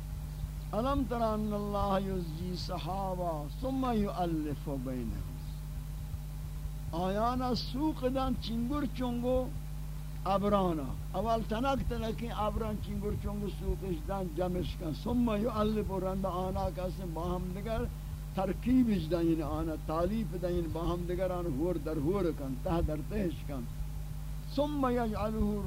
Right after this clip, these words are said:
رکاما، نو وقتی که ته، تو در تو کدن، نو کنتش آنا خیلی بز و کثیف. رکام ہما چیزی ہیں کہ ایک چیزی ہے، بس دیگه چیزی ها پیش به پیش دے، چنانچہ یک گودیا آیا بہ ہفت دہ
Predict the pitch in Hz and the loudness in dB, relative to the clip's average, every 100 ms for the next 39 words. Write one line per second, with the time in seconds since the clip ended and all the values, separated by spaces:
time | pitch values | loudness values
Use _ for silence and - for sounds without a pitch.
0 | 190 - 196 208 196 190 190 202 208 220 | -4 0 2 2 2 0 0 0 -2 -2
1 | 202 - 185 185 156 - 190 180 190 165 | -4 -2 0 0 -4 -4 -4 0 0 0
2 | 269 285 254 226 262 262 - - - - | 0 0 0 0 2 0 -2 -6 -6 -4
3 | 190 220 175 214 285 240 247 214 202 214 | 0 0 0 0 0 0 0 0 0 0
4 | 220 226 208 - - 330 339 320 285 220 | 0 0 0 -2 0 2 2 2 2 2
5 | 170 196 220 208 - 190 - 247 214 - | 0 2 2 2 0 -2 0 0 0 -4
6 | - - - 139 156 185 190 180 185 190 | -6 -6 -4 -4 -2 -2 0 0 0 0
7 | 185 - 190 202 214 202 196 - - 202 | 0 -2 -4 -2 -2 -2 -4 -4 -4 -4
8 | - 196 175 165 165 156 175 180 - - | -4 -2 -2 0 0 0 -2 -4 -4 -4
9 | - 196 202 208 - - - - - - | -4 -2 0 -2 -4 -6 -6 -6 -6 -2
10 | 220 208 180 - 220 208 123 170 160 175 | 0 2 2 0 4 4 4 2 2 0
11 | 175 165 175 190 175 - - - - - | -2 -2 2 2 2 -2 -6 -6 -6 -6
12 | - - - - 156 202 220 208 202 202 | -6 -6 -4 -4 0 2 4 4 4 4
13 | 214 202 185 175 196 202 - - 220 190 | 4 2 2 4 4 2 -2 -2 4 4